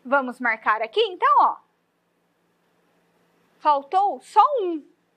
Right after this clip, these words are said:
Porque na minha continha, dezenove. Que é o número aqui, dezenove mais um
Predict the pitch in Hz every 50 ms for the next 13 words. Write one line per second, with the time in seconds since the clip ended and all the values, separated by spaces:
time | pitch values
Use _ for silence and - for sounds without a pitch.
0 | _ _ _ _ _ _ _ _ _ _ _ _ _ _ _ - 233 - - 247
1 | 226 214 214 220 220 208 202 190 - - 220 220 226 220 - - 370 415 539 605
2 | 659 698 719 - _ _ _ _ _ _ 214 220 226 320 359 381 415 494 494 494
3 | - 494 539 554 571 554 539 480 370 277 240 226 220 190 - _ - 392 - _
4 | _ _ _ _ _ _ _ _ _ _ _ _ _ _ _ _ _ _ _ _
5 | _ _ _ _ _ _ _ - 196 196 185 196 220 233 240 240 254 262 302 339
6 | - 415 381 220 190 175 214 240 262 294 339 466 494 480 427 349 262 233 220 -
7 | _ 220 - _ 220 240 254 277 339 359 359 349 302 277 269 262 262 262 277 285
8 | 302 262 277 311 302 320